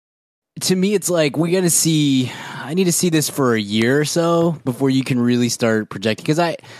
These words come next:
I do think there's a, a certain point at which they will run out of people to subscribe and people will leave because there are so many other choices out there.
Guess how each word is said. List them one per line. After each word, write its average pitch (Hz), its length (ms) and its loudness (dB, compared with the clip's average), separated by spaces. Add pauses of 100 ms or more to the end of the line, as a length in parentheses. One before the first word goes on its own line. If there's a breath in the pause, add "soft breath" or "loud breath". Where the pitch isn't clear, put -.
(140 loud breath)
I 170 100 -2
do 202 120 0
think 214 220 -4
there's 165 300 0
a, 123 260 -2
a 123 80 -2
certain 185 320 -2
point 147 280 0
at 131 80 0
which 123 240 -2
they 123 140 -2
will 117 240 -2
run 107 200 -4
out 101 200 -2
of 95 440 -8 (240)
people 117 280 -4
to - 160 -4
subscribe 143 580 0
and 131 140 0
people 135 280 0
will 123 180 2
leave 117 280 0
because 120 240 -4
there 127 220 0
are 127 240 2
so 123 400 -2
many 110 320 -2
other 104 240 -2
choices 117 420 -4
out 107 220 -2
there. 107 320 -2